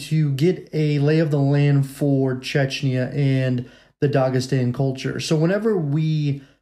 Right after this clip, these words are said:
look at the influence of Islam within the Stans, Asia, and these parts of the country, we always have to understand that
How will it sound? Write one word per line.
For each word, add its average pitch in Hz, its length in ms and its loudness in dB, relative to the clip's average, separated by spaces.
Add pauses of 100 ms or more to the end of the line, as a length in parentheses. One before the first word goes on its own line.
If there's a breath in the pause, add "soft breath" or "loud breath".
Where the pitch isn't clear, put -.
(160)
look 185 340 0 (140)
at 151 420 -2
the 143 160 2
influence 147 600 2
of 139 220 -6
Islam 156 600 -2
within 143 300 0
the 123 80 -2
Stans, 139 540 2
Asia, 135 640 0
and 135 120 0
these 143 200 0
parts 139 340 -2
of 127 60 -6
the 139 80 -2
country, 143 340 -2
we 143 160 0
always 196 200 -2
have 196 160 -6
to 156 60 -6
understand 147 540 0
that 131 340 -4